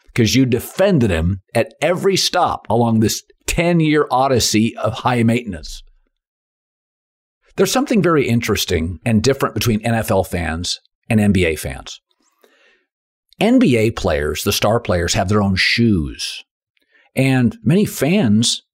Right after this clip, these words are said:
obviously buy those shoes. So you have a connection to an N B A star. Whereas you're not sitting around wearing cleats, even if you love Patrick Mahomes.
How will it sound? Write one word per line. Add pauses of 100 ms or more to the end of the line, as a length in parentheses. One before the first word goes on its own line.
(160)
obviously
buy
those
shoes.
So
you
have
a
connection (560)
to
an
N
B
A
star. (680)
Whereas
you're
not
sitting
around
wearing
cleats,
even
if
you
love
Patrick
Mahomes.